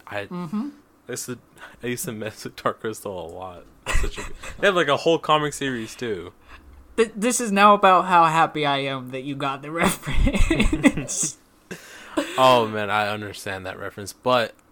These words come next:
Speaker 1: so is this Luigi? Is this Luigi? Like, is this Luigi's Mansion but in the eighties?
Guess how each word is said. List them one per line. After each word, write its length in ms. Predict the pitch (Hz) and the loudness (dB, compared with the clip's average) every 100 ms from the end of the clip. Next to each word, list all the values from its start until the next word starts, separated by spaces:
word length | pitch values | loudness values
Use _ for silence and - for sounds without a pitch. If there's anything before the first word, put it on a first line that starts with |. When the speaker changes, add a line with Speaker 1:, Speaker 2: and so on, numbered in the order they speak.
| - | -4
Speaker 1:
so 200 | - 139 | 2 2
is 120 | 139 | 2
this 160 | 160 156 | -2 -2
Luigi? 460 | 139 131 131 131 - | -2 0 -2 -2 -2
Is 180 | 143 | -2
this 240 | 160 185 - | 0 -2 0
Luigi? 800 | 180 156 151 139 139 135 127 127 _ _ _ _ - | -2 -2 -6 -6 -6 -6 -8 -12 _ _ _ _ -6
Like, 300 | 123 113 - | -4 -4 -4
is 160 | 143 139 | -2 0
this 240 | 160 151 | 0 -2
Luigi's 360 | 143 131 131 127 | -2 -2 -4 -6
Mansion 360 | 120 113 113 107 | -4 -4 -4 -6
but 160 | 104 | -6
in 100 | 101 | -6
the 140 | 92 87 | -12 -12
eighties? 640 | 98 90 - - - - | -14 -14 -18 -20 -20 -20